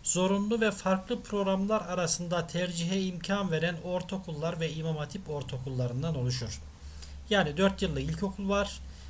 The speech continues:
dört yıllık ortaokul var. Ortaokulun içerisinde bir de İmam Hatipler var. İmam Hatip ortaokulu da var.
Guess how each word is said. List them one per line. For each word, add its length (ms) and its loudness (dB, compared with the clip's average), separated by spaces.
dört 260 4
yıllık 260 -2
ortaokul 500 0
var. 360 0
Ortaokulun 500 0
içerisinde 680 -2
bir 120 -8
de 60 -4
İmam 160 -4
Hatipler 400 -4
var. 100 -6
İmam 180 -4
Hatip 260 -2
ortaokulu 400 -6
da 120 -4
var. 200 -8